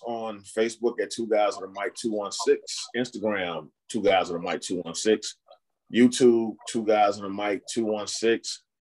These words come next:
and then on Spotify, um, Apple Podcasts, Google Podcasts, and Anchor. You can catch us at Two Guys and a Mic, um, if you wanna go ahead and stream the podcast. So,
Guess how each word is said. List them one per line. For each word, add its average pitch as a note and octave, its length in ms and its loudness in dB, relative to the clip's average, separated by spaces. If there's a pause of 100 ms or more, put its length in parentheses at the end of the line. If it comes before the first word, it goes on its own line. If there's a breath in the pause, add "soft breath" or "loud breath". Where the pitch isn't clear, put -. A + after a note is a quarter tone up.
(180)
and G2 120 -2
then G#2 160 2
on F#2+ 120 -2
Spotify, G2+ 1200 0
um, F2 540 -12 (680)
Apple G2 280 -2
Podcasts, F#2 880 0
Google F#2 260 -6
Podcasts, F2 840 -2 (720)
and E2 240 -8
Anchor. G2 640 -2
You G2+ 120 -2
can F#2+ 160 -8
catch - 280 0
us F#2 180 -2
at D#2+ 160 -4
Two G#2+ 200 -2
Guys F2+ 340 2
and D2+ 100 -12
a C#2+ 60 -12
Mic, F2 340 -4 (800)
um, E2+ 320 -2
if E2 160 -8
you F#2 60 -2
wanna E2 200 -2
go E2+ 160 2
ahead F2+ 200 0
and E2 140 -6
stream B2+ 380 0
the G2 80 -4
podcast. - 680 -2
So, D2+ 400 -4